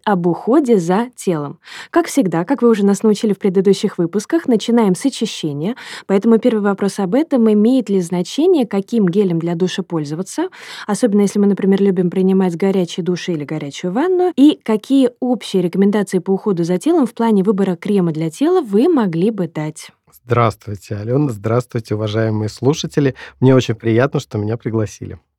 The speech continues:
Speaker 2: В первую очередь мы ориентируемся на состояние кожи. Ну,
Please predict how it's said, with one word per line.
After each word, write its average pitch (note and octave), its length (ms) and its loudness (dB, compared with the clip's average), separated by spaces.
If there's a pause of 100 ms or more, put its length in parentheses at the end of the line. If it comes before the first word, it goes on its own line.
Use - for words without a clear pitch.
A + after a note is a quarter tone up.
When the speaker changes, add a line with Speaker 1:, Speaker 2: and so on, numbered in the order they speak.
(140)
Speaker 2:
В - 80 -20
первую C#3+ 280 6
очередь B2+ 540 -6
мы B2+ 120 2
ориентируемся D3 600 -2
на A2+ 340 -4 (160)
состояние A2+ 580 -2
кожи. F2 380 -8 (540)
Ну, C3 200 0